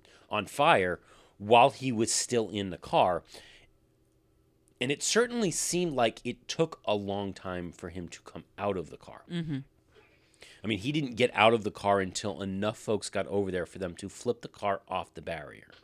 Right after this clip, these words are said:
Speaker 2: Right.
Speaker 1: According to Charlie, that, that he says that the halo was not a factor in the delay in him getting him out. Now, we don't know why,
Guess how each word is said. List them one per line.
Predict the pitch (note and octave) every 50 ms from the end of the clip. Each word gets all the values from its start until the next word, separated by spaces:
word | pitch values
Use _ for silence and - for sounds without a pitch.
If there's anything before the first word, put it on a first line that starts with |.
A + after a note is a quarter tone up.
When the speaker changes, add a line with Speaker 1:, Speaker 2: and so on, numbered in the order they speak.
| - - -
Speaker 2:
Right. | D#3 D3 C3 A2 - - - - - - - - - - - - _ _ _ _ _ _ _ _ _ _ _ _ _ _ _ _ _ _ _ _ _ _ _ _ _ _ _ _ _ _ _ _ _ _ _ _ _ _ -
Speaker 1:
According | A2 - - - - - E3+ F#3+ G3 A3 A3+
to | A#3 A#3
Charlie, | - - - G#3 B2+ G#2+ F#2+ D#2+ D2 C#2+ E2+ A2+ C3 - - _ _ _ _ _ _ _ _ _ _ _ _ _ _ _ _ _ _ _ _ _ _ _ _ _ _ _ -
that, | A#2+ A#2 G2+ B2+ B2+ - - - G#2+ G2
that | C3 C3+ C3 - -
he | - - C#3 D#3
says | - - - B2 A#2+ A2+ -
that | B2+ G#2+ -
the | A#2
halo | - - D3 D#3 D#3+ E3 D#3+ D3
was | C3+ A#2 A#2 G#2+ F#2 G2+
not | G#2+ A2 A2 A#2 A#2 -
a | - G#2
factor | - - - C#3+ C3 B2 A#2 - - - G2
in | - - G2 G2
the | F#2+
delay | E2+ F2 F2+ E2+ F2+ F2+ F2+ F2
in | E2+ E2
him | E2+ F2 E2+ D#2+
getting | D#2+ E2+ D#2 D#2 D2
him | - - D#2+ D2+
out. | D2 C#2 - - - - - - - - - -
Now, | G2+ G2+
we | A2+ B2+
don't | C#3+ F3+ F#3 D#3
know | D#3 D3 C#3+
why, | C3+ B2 A#2+ B2 A#2+ A#2 A2+ A2+ G#2+ G#2+ G#2+ F#2+